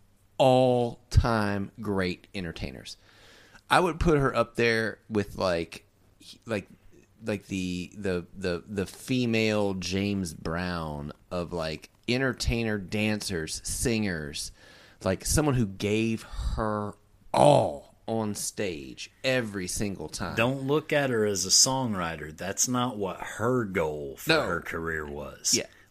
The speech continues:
Speaker 2: Look
Speaker 1: Inter-
Speaker 2: at all the covers that she
Speaker 1: Yeah.
Speaker 2: did, and when you look at somebody that does a volume of covers like Tina Turner did, it's
Speaker 1: Mm-hmm.
Speaker 2: because, hey, I'm not saying I'm doing it better, but I'm doing it me.
Speaker 1: Yeah,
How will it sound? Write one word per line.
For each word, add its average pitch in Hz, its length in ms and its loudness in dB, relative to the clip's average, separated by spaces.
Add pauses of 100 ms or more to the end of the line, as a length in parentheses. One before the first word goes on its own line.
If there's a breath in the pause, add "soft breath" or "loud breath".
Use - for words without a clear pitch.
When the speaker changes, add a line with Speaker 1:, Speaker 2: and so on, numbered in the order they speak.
Speaker 2:
Look 135 220 2
Speaker 1:
Inter- 160 60 4
Speaker 2:
at 151 40 2
all 147 260 8
the 131 180 0
covers 104 800 0
that 95 200 -8
she - 200 -2
Speaker 1:
Yeah. 101 180 -4
Speaker 2:
did, 95 220 -2
and 85 260 -8
when 92 160 -2
you 90 100 -2
look 101 300 -4
at 87 100 -6
somebody 80 460 0
that 82 240 -12
does 87 240 -6
a 76 80 -6
volume 82 680 -2
of 78 160 -10
covers 76 640 -8 (280 loud breath)
like 80 300 -8
Tina 90 320 -4
Turner 85 440 -4
did, 85 380 -4 (360 loud breath)
it's 98 160 -6
Speaker 1:
Mm-hmm. 113 60 -6
Speaker 2:
because, 92 420 -2 (200)
hey, 90 440 0 (540 soft breath)
I'm 180 260 -4
not 139 260 -2
saying 101 540 4
I'm 90 260 -4
doing 90 320 -4
it 73 180 -10
better, 87 600 -8 (340)
but 80 140 -6
I'm 90 280 -2
doing 95 340 2
it 85 200 -12
me. 98 600 0 (180)
Speaker 1:
Yeah, 117 280 -4